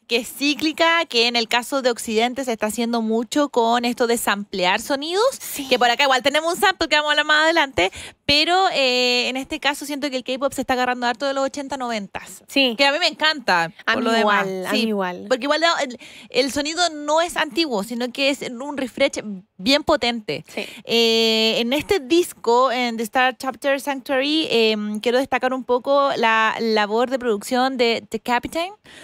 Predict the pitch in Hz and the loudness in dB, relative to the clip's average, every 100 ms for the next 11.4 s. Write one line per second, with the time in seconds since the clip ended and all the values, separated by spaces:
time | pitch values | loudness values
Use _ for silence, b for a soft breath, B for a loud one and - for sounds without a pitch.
0 | B - 202 220 254 247 277 262 349 B | B -2 0 0 -2 0 2 2 -2 B
1 | B B B - 247 240 233 214 254 269 | B B B 0 2 2 0 2 2 4
2 | 269 247 247 262 294 277 247 254 269 254 | 2 0 0 -2 2 2 2 0 -2 -2
3 | 240 240 247 247 254 247 226 220 214 214 | -2 0 2 2 0 -2 0 0 2 0
4 | 214 - 294 294 277 262 247 247 254 285 | -2 -2 0 2 0 -4 -8 -2 2 2
5 | 302 - 214 220 214 226 247 240 247 226 | 0 -6 -6 -4 -2 -2 -2 -4 -4 -4
6 | 208 294 - 320 349 - - 233 226 233 | -4 -8 -4 0 -2 -2 -10 -2 0 2
7 | 247 269 262 - _ - 214 220 208 202 | 0 -2 -10 -16 _ -4 0 2 0 -2
8 | 170 254 311 277 202 285 226 254 262 285 | 0 0 0 -2 0 -4 -4 -4 -4 -4
9 | 226 247 269 247 262 285 269 277 262 - | -4 -4 -4 -4 -4 -6 -6 -4 -4 -6
10 | - 180 185 262 269 269 285 285 285 269 | -6 -8 -2 -2 -2 -4 -8 -8 -4 -2
11 | 277 285 370 | -2 -2 -4